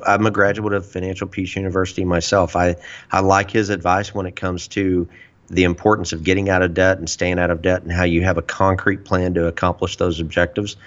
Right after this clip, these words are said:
But yeah, I think when it comes to investment advice, I think there are some flaws in some of the things that he says. And this is one of them that you pointed out, that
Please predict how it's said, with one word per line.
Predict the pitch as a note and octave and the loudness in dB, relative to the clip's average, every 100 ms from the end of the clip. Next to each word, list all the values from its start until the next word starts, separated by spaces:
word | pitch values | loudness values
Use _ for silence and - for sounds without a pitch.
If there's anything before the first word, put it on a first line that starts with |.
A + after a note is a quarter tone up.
| - - - | -20 -20 -8
But | G#2+ A#2+ G#2 - - | 2 4 4 -2 -2
yeah, | A#2+ F#2 | 4 4
I | |
think | G2+ A2 F2+ - | 2 -2 -6 -6
when | A2+ | -2
it | A#2 | -2
comes | - C#3 - | -2 -4 0
to | B2+ | 0
investment | A2 F#2+ F#2+ G2+ | 2 2 0 -2
advice, | F#2+ F#2+ F#2+ | 0 0 0
I | F2 | -4
think | - F2+ | -4 -4
there | D#2+ F2+ | 2 2
are | |
some | E2+ E2+ | 2 -4
flaws | D#2 E2+ E2+ F2 E2+ | -4 0 4 4 2
in | E2+ D#2+ | -2 -2
some | - E2+ | -2 -2
of | |
the | D#2+ | -2
things | - F2 D#2 | -2 0 0
that | D#2 | -2
he | E2+ | 0
says. | E2 F2 E2 F2+ - - - | 2 4 4 2 -2 -14 0
And | C3 B2+ | 4 4
this | C3 | 4
is | B2+ | 2
one | G#2 G#2 | 4 4
of | G2+ | 4
them | F#2 F2 | 2 0
that | E2+ | -2
you | F2 | -4
pointed | E2+ F#2 E2+ D#2+ | -4 -2 0 2
out, | E2 C#2+ - | 2 0 -2
that | F#2 E2 | -2 -2